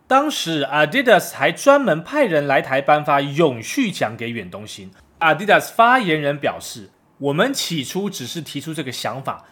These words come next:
没想到台湾人竟然做到了。”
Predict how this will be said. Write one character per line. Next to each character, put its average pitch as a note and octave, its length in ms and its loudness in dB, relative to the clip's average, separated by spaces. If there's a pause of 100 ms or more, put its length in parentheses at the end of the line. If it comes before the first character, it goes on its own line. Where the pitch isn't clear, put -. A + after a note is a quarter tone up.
没 C#3+ 280 -4
想 A#3+ 220 -2
到 C3 140 2
台 B2 220 -4
湾 D3+ 120 0
人 A#2 160 -6
竟 C#3+ 160 -10
然 A2 180 -8
做 B2+ 360 -2
到 G#2 140 -12
了。” - 100 -20